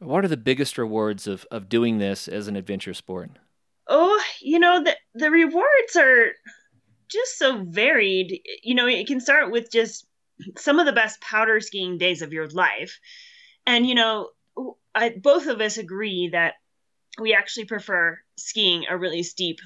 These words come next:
Speaker 2: line compared to powder skiing, but that doesn't mean that we don't love powder skiing. We still love it.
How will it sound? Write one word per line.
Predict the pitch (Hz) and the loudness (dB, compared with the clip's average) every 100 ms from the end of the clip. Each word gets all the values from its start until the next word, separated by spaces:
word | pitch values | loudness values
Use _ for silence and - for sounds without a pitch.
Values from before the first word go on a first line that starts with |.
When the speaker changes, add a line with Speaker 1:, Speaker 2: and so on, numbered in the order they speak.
| 180 | -2
Speaker 2:
line | 190 202 160 170 | 2 4 4 2
compared | 190 190 175 | -2 2 2
to | 151 | 0
powder | 170 202 180 | 0 2 2
skiing, | 165 175 117 165 | -2 -6 -8 -4
but | 190 165 - - - - | 0 0 -2 -16 -20 -2
that | 226 269 | 2 4
doesn't | 349 311 190 | 2 0 -2
mean | 220 208 | -2 0
that | 190 | 0
we | 190 175 | -2 -2
don't | 190 190 - | 0 0 -4
love | 156 160 196 170 160 170 _ | -10 0 2 2 0 -8 _
powder | - 214 170 - | -2 -2 0 -4
skiing. | - - - 190 202 | -10 -14 -12 -14 -6
We | 233 | -4
still | 214 220 220 | -2 0 0
love | 190 214 120 | 2 0 0
it. | 69 | -6